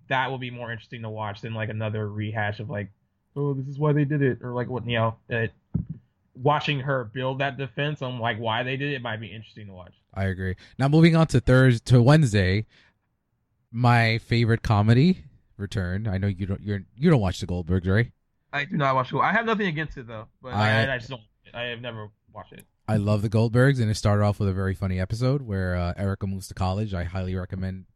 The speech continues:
Speaker 2: if anyone has not caught up to season three, please watch the first episode. It was really funny. She, Beverly Goldberg is my favorite T V mom. She is hysterical.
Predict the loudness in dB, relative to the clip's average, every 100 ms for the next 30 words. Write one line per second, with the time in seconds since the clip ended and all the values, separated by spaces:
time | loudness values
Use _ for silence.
0 | _ _ _ _ -14 -10 -6 -4 -4 -4
1 | -4 -6 -4 -4 -4 -6 -12 -12 -6 -4
2 | -4 -8 -8 -8 -8 -10 -14 -16 _ _
3 | _ -6 -4 -4 -4 -4 -2 -4 -2 -2
4 | -2 -4 _ _ _ -12 -10 -6 2 4
5 | 4 4 4 4 2 0 0 -2 0 -2
6 | -4 -8 -10 -10 -12 -14 -20 _ _ _
7 | _ _ -8 -4 -2 0 -2 -6 -4 -2
8 | -4 -10 -6 -2 0 -2 -10 -16